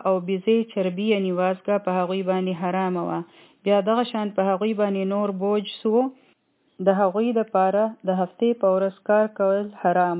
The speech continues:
وو. ټوله ورځ به هغوی سو کار نه شو کولی. چې د هغوی کپړه به ناپاکه شوه، نو هغوی به کټ کوله. هغوی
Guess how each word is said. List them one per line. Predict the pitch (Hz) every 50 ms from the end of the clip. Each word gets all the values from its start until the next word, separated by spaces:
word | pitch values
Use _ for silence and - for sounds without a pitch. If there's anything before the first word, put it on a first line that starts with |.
| 170
وو. | 170 165 160 165 - -
ټوله | 214 220 226 226 220 208 196
ورځ | 190 208 220 214 190 180
به | 185 185 190
هغوی | 180 180 208 202 202 -
سو | - 190 - -
کار | 196 190 190 190 190
نه | 196 185 -
شو | - 175 165 - - -
کولی. | 160 160 165 170 165 160 - - - - - - - _ _ -
چې | 196 190 185
د | 190 190 190
هغوی | 180 208 233 240 233 -
کپړه | 214 196 202 - 214 220 208
به | 214 202 196
ناپاکه | 190 185 190 - 202 214 214 - 233 226 226
شوه، | - - 220 220 208
نو | 196 185 185 180
هغوی | 180 185 202 208 190 185
به | 180 180 -
کټ | 170 170 - - -
کوله. | 170 165 175 170 170 165 165 160 _ _ _ - - - _ - 180
هغوی | 180 180 220 233